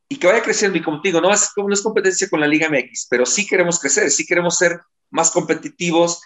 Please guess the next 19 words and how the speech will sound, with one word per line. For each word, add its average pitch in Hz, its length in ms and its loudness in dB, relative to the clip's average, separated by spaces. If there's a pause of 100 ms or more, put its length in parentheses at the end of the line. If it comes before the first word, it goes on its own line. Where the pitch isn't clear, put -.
(160)
sí 185 240 -2
queremos 190 360 2
llegar 165 220 4
a 175 120 0
tener, 170 340 -2 (540)
eh, 143 320 4
bueno, 156 180 4
la 143 60 4
liga 170 200 4
está, 175 580 2 (100)
eh, 131 220 4
afiliada 151 580 2
a 135 180 0
la 123 220 0
con'ifa, 180 560 -2
que, 135 140 -4
pues, 123 200 -8
es 143 140 -4
también, 147 560 -4